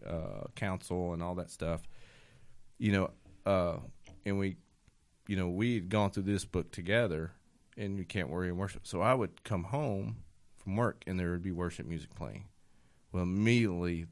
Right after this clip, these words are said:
you know, talk about Satan, you know, God's music is being played in the background, and immediately it hits me and going, "Who am I gonna face today?"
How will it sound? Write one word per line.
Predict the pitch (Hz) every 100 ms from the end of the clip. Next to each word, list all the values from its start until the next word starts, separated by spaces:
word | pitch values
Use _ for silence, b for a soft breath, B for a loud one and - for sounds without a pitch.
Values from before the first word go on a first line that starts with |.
| - - - -
you | 98
know, | 92 85 78 - _
talk | - 95
about | 95 82
Satan, | - 107 98 - 87 85 - - _ _ _ _ - - -
you | 104
know, | 98 85 - - - _ _ _ -
God's | 107 131 131
music | 117 127 113 92
is | 92
being | 110 104
played | - 117 113
in | 98
the | 85
background, | 92 104 123 - 85 85 85 98 - -
and | 95
immediately | 92 107 131 127 104 92
it | 82
hits | 104 - -
me | 95
and | 92
going, | 87 87 82 85 b b b b b - - _ _ _ - - -
"Who | 117
am | 113 104
I | 95
gonna | 95
face | 82 95 90 -
today?" | 78